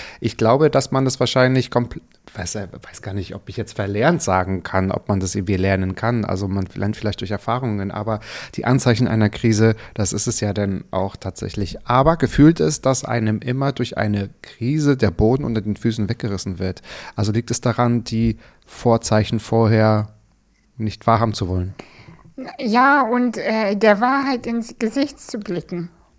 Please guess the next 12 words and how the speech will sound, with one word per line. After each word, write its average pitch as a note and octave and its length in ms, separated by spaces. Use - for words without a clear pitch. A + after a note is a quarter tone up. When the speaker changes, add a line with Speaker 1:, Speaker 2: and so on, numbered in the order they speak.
Speaker 2:
Weißt G#3 300
du, B3 180
zum G#3 200
Beispiel, A#3+ 920
ähm, G#3 500
also G3 240
einer G#3 280
der F#3+ 340
einleuchtendsten, G3 1700
äh, F#3+ 380
Beispiele G3+ 640
ist G#3 340